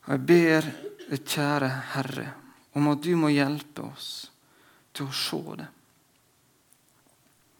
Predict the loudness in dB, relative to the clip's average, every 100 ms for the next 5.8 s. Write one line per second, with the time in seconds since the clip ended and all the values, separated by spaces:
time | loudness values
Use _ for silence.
0 | _ -20 -18 -8 -2 2 4 6 2 0
1 | 0 2 0 -2 -2 -2 -14 0 4 6
2 | 4 -2 -2 -4 -6 0 0 0 -4 -8
3 | -8 -10 -6 -6 -6 -2 -2 -4 -10 -12
4 | -16 -20 _ -20 _ _ -20 -20 -20 -20
5 | -20 -2 2 4 2 -2 -6